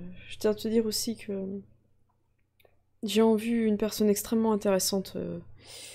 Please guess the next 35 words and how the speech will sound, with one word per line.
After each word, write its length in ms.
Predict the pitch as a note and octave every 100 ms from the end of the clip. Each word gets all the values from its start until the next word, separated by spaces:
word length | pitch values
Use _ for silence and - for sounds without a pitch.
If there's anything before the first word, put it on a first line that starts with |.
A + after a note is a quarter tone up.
| - - - _ - -
que 120 | G3
je 60 | G3
pense, 320 | A3 G#3 -
euh, 560 | F#3 F3 F3 F3 F3 F3 F3+ - - - - -
alors 200 | F#3+ E3+
je 100 | F#3
ne 60 | G3+
pourrais 200 | - A3
pas 120 | A#3
te 100 | G#3+
la 60 |
présenter, 440 | G#3 A3 G#3 G#3 A#3+
mais, 140 | G3+
euh, 240 | F3+ F3+ F3 F3+ F#3+ A3 - - G3+
te 80 | F#3
la 60 |
faire 180 | F3+ G3
rencontrer, 420 | F#3+ - G3+ -
car 160 | A#3+ G3+
je, 220 | F#3+ G3
je 120 | F#3+
travaille 400 | G3+ - G3+ G#3+
depuis, 380 | G3 F#3+ - G3+
euh, 60 | F#3+
quelques 360 | - G3+ G#3
années 180 | G3+ G#3
cette 200 | G3+ G3
personne, 440 | - F3+ - F#3 F3
euh. 100 | F3+ - - - - - - _ _ _
Il 40 | -
s'agit 360 | - G#3+ G#3
de 80 | G3+
la 140 | F#3+ F#3+
fille, 340 | - G#3+ G3+
euh, 180 | F3